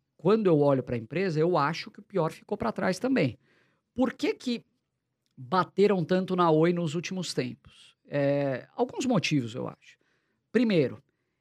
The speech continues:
é uma empresa sem controlador definido. Então,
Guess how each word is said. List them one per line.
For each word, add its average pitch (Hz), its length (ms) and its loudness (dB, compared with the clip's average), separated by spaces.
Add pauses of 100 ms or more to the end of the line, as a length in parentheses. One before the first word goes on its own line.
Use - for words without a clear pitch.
(180)
é 180 80 6
uma 226 160 0
empresa 185 480 0
sem 180 180 -8
controlador 160 560 -4
definido. 139 540 -2 (840)
Então, 196 280 0